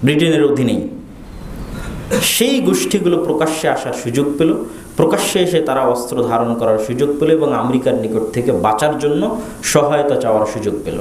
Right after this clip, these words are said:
এবং এই সহায়তা নিতে নিতে আজকে ইসরায়েলের যে অবস্থা, সে অবস্থা তো আমরা দেখছি, কিন্তু যখন শুরু হয় তখন নিরস্ত্র অবস্থায় শুরু হয়েছে। আরব ইসরায়েল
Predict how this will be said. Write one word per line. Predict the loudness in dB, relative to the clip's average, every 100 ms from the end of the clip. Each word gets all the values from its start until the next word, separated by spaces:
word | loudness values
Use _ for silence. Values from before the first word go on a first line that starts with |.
| -8 -10 -12 -10 -10 -8 -8 -8 -6 -6 -6 2 4
এবং | 4 4 2
এই | 2
সহায়তা | 2 2 2 2
নিতে | 2 2
নিতে | 2 2
আজকে | 2 0 -2 0 0 -2 -10 -18 -20 -18 -18 -8 0 2
ইসরায়েলের | 4 2 2 2
যে | 2 2
অবস্থা, | 2 0 -2
সে | -2 0
অবস্থা | 2 0 -4 -2
তো |
আমরা | -2 0
দেখছি, | -2 -4 -4 -4 0
কিন্তু | 2 2
যখন | 2 2
শুরু | 4 4
হয় | 4 2
তখন | 0 0 2
নিরস্ত্র | 2 2 0 0
অবস্থায় | 0 0 -2
শুরু | -2 -4
হয়েছে। | -4 -6 -8 -12 -14 -12 -10 -8 -8 -8 -6 0 2
আরব | 2 2
ইসরায়েল | 2 2 2